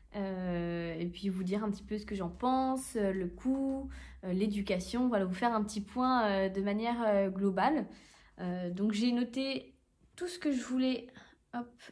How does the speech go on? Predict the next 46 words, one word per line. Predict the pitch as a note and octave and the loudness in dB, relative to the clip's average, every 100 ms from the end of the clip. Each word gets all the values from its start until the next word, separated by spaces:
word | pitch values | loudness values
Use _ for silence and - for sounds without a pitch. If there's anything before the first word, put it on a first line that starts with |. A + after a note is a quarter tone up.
| - | -8
vous | G3+ A#3+ | -4 -2
dire | A#3 B3 B3 A#3+ | -2 2 2 0
juste | A3+ D#4 D#4+ | -4 -2 0
à | D4+ | 0
côté | C4 C4 | 0 0
de | A3 | 2
moi. | A3+ G#3+ F4 - - - - - _ G3+ | 2 2 0 -4 -20 -20 -20 -20 _ -6
Euh, | F#3+ F#3 | -4 -2
donc | F3+ F#3+ | -2 -4
on | G3+ | -2
va | G3 | -2
prendre | G3 A#3+ | 0 -2
un | G#3+ | 0
petit | G#3 | -2
peu | - | -2
le | B3 | 0
déroulement, | A3 G#3 G#3 G3+ G#3+ A3+ A3+ G3+ | 2 2 2 2 2 2 2 2
euh, | F3+ F3+ F3+ | 2 2 0
logique, | F#3+ C4+ B3+ A#3 B3+ - | 2 4 2 -2 -8 -12
enfin | - | -10
la | F3+ | -10
suite | - - C#4+ - | -10 -12 -12 -2
logique, | B3 A#3 A3+ C#4+ - G#3 - - - - | 0 2 0 -4 -6 -10 -14 -20 -20 -10
euh, | F3 F3 F3 E3+ | -8 -6 -6 -2
en | G3 | 0
commençant | G#3 G#3+ G3 F#3+ A#3 A#3+ | 2 2 2 0 -2 2
par, | A3 A3+ | 2 2
euh, | G#3 | 0
donc, | F#3 F#3 F#3 | -2 -4 -2
euh, | F3 E3 D#3+ D#3+ E3 | -2 -4 -6 -6 -4
le | F#3+ | 0
déroulement | G#3+ G3+ F#3 F#3 G3 | 4 4 4 0 0
de | G3 | 2
l'adoption, | G3 F3+ F3 - A3+ | 2 0 -6 -6 -6
comment | A3+ A#3+ G#3+ F#3+ | -4 -2 -2 -2
ça | F#3 | -6
s'est | F3+ | -8
passé | F3 E3 - G#3 A#3 A#3 | -12 -12 -6 -4 -4 -8
et | F3 | -16
pourquoi | - - - A3 | -16 -14 -4 -2
j'ai | G3+ F#3 | 0 0
eu | |
envie | F3 F#3+ | -2 -2
d'adopter | G#3 F3+ F3 G3 | -2 -4 -4 -6
un | F#3 | -8
Spitz. | - B3 - - | -10 -16 -18 -20